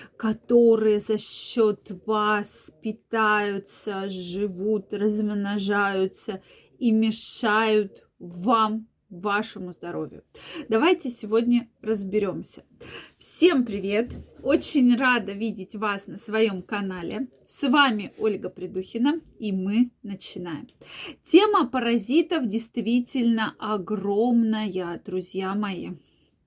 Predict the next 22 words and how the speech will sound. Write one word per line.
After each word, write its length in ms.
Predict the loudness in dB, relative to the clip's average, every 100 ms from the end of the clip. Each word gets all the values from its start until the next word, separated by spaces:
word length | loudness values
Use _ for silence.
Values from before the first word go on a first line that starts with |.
| _ _ _ _
Если 380 | -2 0 0 -2
открыть 400 | -4 -2 -2 0
классификацию, 1160 | -2 -2 -4 -8 -8 -2 -2 -2 -6 -6 -6 -10 -20 -20 -20 -2
то 120 | 2
мы 300 | 4 4 4
увидим 640 | 2 -2 -2 -2 -2 -4 -8 -10
практически 680 | -4 -4 -4 -6 -6 -8 -4
больше 1080 | -2 0 4 4 4 -4 0 2 2 0 -8
тридцати 960 | -4 -4 -4 -6 -6 -2 2 4 4 0 -14 _ _ _ _ _ _ _ _ _ _ -6
видов 640 | -4 0 2 4 4 0 -6
абсолютно 840 | -8 -8 -4 -2 0 0 0 -2 -4
разных 520 | -4 -2 -2 -2 -4 _
паразитов. 560 | -6 -4 -4 -8 _ _ _ -20 -18 -14 -10 -6
Если 380 | 6 6 8 2
вспомнить, 600 | 0 -6 -2 0 2 2
допустим, 600 | 0 -4 -6 -8 -6 -4
детство, 560 | 0 0 0 -2 -4 -4
то 160 | -2 -2
нам 200 | 0 -2
всегда 380 | -4 -2 0
говорили, 480 | 0 -2 -2 -2 -2
что 540 | -4 -10 0 2 2